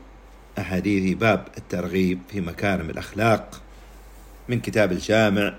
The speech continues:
من كتاب بلوغ المرام من أدلة الأحكام. بقيت محاضرة أخيرة وهي الرابعة من هذه السلسلة،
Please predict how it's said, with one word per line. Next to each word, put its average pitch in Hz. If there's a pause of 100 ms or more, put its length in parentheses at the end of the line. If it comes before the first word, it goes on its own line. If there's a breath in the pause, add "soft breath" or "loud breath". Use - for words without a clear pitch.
(360)
من 151
كتاب 113
بلوغ 107
المرام 92
من 92
أدلة 95
الأحكام. 95 (720)
بقيت 101 (800 soft breath)
محاضرة 87 (680)
أخيرة 87 (600)
وهي 92
الرابعة 95 (720)
من 95
هذه 92
السلسلة، 117